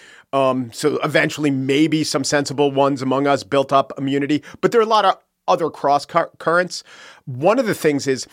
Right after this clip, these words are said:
media has been so decimated that the, the leeway to indulge in really, uh, stupid and stupid actions, not in the actual media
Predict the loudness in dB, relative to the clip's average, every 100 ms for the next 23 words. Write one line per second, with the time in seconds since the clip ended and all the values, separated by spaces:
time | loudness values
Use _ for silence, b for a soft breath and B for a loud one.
0 | B -6 0 0 2 0 0 -4 -2 -4
1 | -4 -2 2 2 0 -4 -8 0 0 0
2 | -4 -2 -2 -4 -8 B B B 0 0
3 | 0 -4 -6 -4 -2 -6 -12 -8 -2 -2
4 | 0 0 4 2 2 -4 -10 0 2 2
5 | 0 0 0 2 -2 -4 0 4 4 2
6 | -2 -4 -4 -8 B B 2 4 4 4
7 | 0 2 2 0 -4 0 2 4 2 0
8 | -4 -6 -12 b b b -4 0 2 2
9 | 2 -2 0 2 2 2 0 0 -2 -2
10 | 0 0 2 0